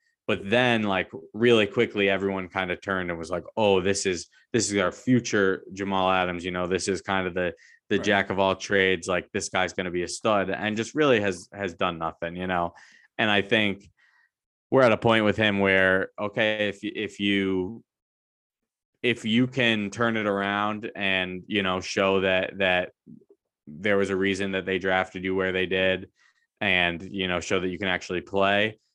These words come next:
Speaker 1: then fine, you know, that's, that's a plus for the Jets. But I think the more likely scenario is that, that he's not even on the team, you know,
Speaker 2: Yeah.
Speaker 1: come week one.
Speaker 2: Yeah, he's the defensive Denzel Mims.
Speaker 1: Yeah,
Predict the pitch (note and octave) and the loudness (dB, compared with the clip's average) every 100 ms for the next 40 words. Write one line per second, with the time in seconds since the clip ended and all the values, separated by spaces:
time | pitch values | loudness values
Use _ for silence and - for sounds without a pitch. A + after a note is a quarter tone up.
0 | _ G2+ F#2+ E2 G2+ G2 G#2 A2+ G#2+ G#2+ | _ -4 -4 -2 -2 0 0 0 0 0
1 | A2+ G#2 F#2 F2+ - G2 F2+ E2+ - F#2+ | 0 0 0 -2 -4 -4 -4 -6 -2 -2
2 | - F#2+ F2+ F2 F#2 F#2 G2+ - G2+ F#2+ | -4 -8 -8 -4 0 0 -2 -6 -2 0
3 | F#2 G#2 F2+ - F#2+ F#2+ F#2 F2 F#2+ - | 0 -2 -6 -6 -4 0 0 -2 -6 -8
4 | F#2 F2 F2 E2+ E2 F2+ E2+ E2+ - F2 | -6 -2 -2 -2 -4 -2 -4 -4 -8 -10
5 | E2+ F#2 E2+ F2 E2+ E2+ E2+ E2 E2 - | -8 -6 -6 -4 -4 -4 -6 -8 -8 -8
6 | F2 E2+ D#2+ D#2 - _ _ _ G2+ E2+ | -8 -10 -12 -16 -20 _ _ _ -4 0
7 | B3+ C4 F#2 F2 F2 - F2 D#2+ D#2 - | 0 0 -2 -4 -6 -6 -6 -6 -12 -20
8 | _ _ - E3 E3 D#3 D#3+ D3+ D3+ E3 | _ _ -2 0 -2 -4 -4 -4 -2 -2
9 | D#3+ D3+ C#3 C#3+ C#3+ C#3 C#3 C#3 - - | -2 -4 -2 -2 0 0 0 -6 -8 -16
10 | - _ _ _ _ _ _ _ _ _ | -20 _ _ _ _ _ _ _ _ _
11 | _ _ _ F#2+ E2+ D2+ | _ _ _ 0 0 0